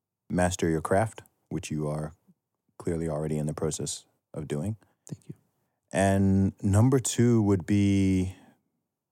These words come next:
Speaker 1: be so patient. Be hungry, but be patient.
Speaker 2: Mm.
Speaker 1: Be hungry, but be patient. And those almost sound like they conflict.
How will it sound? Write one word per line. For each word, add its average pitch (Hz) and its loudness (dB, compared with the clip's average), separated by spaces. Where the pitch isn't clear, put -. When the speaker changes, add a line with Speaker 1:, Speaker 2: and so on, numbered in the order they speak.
Speaker 1:
be 90 -2
so 85 0
patient. 80 -6
Be 87 -2
hungry, 98 2
but - -2
be - -8
patient. - -8
Speaker 2:
Mm. 139 -6
Speaker 1:
Be 80 -8
hungry, 78 -4
but - -8
be - -12
patient. - -8
And 62 -8
those 76 -4
almost 76 -4
sound 76 -4
like 71 -8
they 76 -10
conflict. - -12